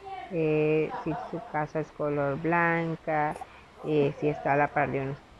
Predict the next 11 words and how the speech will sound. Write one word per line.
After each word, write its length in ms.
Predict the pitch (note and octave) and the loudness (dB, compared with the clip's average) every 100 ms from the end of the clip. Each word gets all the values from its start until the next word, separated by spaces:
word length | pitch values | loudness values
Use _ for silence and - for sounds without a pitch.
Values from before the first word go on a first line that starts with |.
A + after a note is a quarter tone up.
| - - - | -20 -18 -2
súper 480 | F#3 F3 - E3+ D#3 | 2 2 2 2 4
o 60 | |
en 80 | D3 | 2
la 120 | C#3 | 0
par 120 | - F#3 | -2 -4
de 80 | |
una 140 | C#3 C#3 | -4 -4
pulpería. 1000 | D#3+ D3 - D3 D#3+ F3+ F3 E3 E3 G#3+ - - - - | -4 -6 -2 0 4 6 6 6 4 0 -6 -16 -16 -6
La 60 | E3 | -2
migración, 840 | D#3+ D#3 D3+ - D3+ D#3 E3+ D#3+ E3 | 2 0 0 -2 -2 0 -2 -4 -2
eh, 580 | E3 D#3 D3 C#3+ C#3 | 2 4 4 2 -2